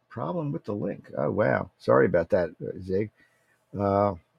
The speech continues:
not sure what happened. Maybe I left the character off or something. Um,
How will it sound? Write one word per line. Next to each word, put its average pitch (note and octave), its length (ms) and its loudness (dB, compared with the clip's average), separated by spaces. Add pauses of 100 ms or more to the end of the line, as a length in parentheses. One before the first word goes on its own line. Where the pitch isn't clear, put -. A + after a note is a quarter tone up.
not B2 260 -2
sure A#2+ 260 2
what A2+ 140 4
happened. F#2+ 220 4
Maybe F#2+ 200 4
I G2+ 40 8
left A2 220 4
the F#2+ 60 -6
character G#2+ 520 4
off F2+ 180 -2
or - 80 -8
something. - 460 -8 (580)
Um, E2 300 -8